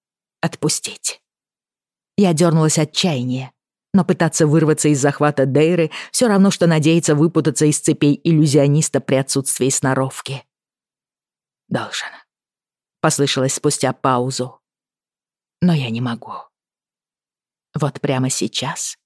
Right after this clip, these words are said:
я могла бы уткнуться носом в его куртку, обмякнуть. Только нет.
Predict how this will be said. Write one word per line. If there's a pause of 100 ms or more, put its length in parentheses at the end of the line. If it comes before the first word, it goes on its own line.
(360)
я
могла
бы
уткнуться
носом
в
его
куртку, (380)
обмякнуть. (800)
Только
нет.